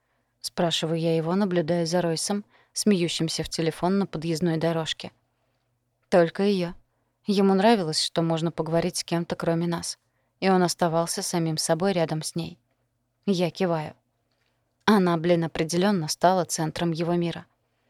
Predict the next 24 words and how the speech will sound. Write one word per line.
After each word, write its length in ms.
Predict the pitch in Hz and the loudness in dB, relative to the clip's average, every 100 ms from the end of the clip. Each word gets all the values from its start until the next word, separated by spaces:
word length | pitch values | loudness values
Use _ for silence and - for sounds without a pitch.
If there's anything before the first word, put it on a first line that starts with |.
| _ _ _ - | _ _ _ -2
А 140 | 214 | 0
потом 380 | - 180 170 180 | 2 0 0 2
её 340 | 208 247 240 247 | 4 4 6 4
у 40 | |
нас 260 | 208 160 - | 4 0 -4
украли», 420 | - 185 170 - _ _ _ _ - | -2 -2 -2 -10 _ _ _ _ -6
заканчивает 720 | 170 180 170 156 165 160 - | -2 0 0 -2 -2 -2 0
он, 140 | 165 190 | -2 -2
снова 340 | - 170 160 | 0 0 0
глядя 340 | 165 165 151 | 0 -2 -2
на 80 | 165 | -2
меня. 280 | 170 165 170 _ _ _ _ _ _ - | -2 -4 -8 _ _ _ _ _ _ 2
«Но 160 | 214 | 4
мы 160 | 190 175 | 4 4
её 200 | 160 165 | 2 2
вернём. 420 | 165 185 190 160 - _ _ - | 2 2 2 -2 -10 _ _ 4
Да, 260 | 240 208 156 | 8 8 6
чёрт 260 | - 156 _ | 2 -2 _
подери, 420 | 170 156 160 156 - _ _ - | -2 0 -2 -4 -10 _ _ 6
мы 140 | 220 | 6
это 180 | 185 170 | 6 0
сделаем». 520 | 156 170 156 156 160 _ _ _ _ _ _ _ _ _ _ | 2 0 0 -4 -10 _ _ _ _ _ _ _ _ _ _
«Поехали, 500 | - 208 262 - 185 | 4 6 6 6 4
засранцы!» 720 | 165 170 - 196 190 - 170 | 4 2 2 2 2 -4 -10